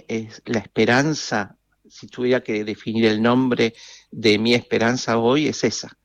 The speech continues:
Porque yo veo que el, que la coalición oficial, que ha, que ha tenido una gran disfuncionalidad para,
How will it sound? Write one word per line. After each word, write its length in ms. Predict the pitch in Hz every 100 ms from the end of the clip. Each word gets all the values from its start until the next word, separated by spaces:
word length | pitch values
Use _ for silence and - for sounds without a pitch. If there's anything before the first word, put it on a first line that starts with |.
| _ - - - -
Porque 240 | 107 104
yo 180 | - 120
veo 260 | 127 123
que 140 | - 107
el, 400 | 107 104 104 -
que 120 | -
la 140 | 101 104
coalición 500 | 107 110 110 - 117
oficial, 760 | 117 117 - 147 156 156 131 113
que 120 | -
ha, 160 | 101 -
que 120 | -
ha 60 | 98
tenido 340 | - 107 113
una 180 | 110 107
gran 300 | 110 127 135
disfuncionalidad 1040 | 120 107 113 107 - 110 104 101 110 120 -
para, 340 | 104 98 98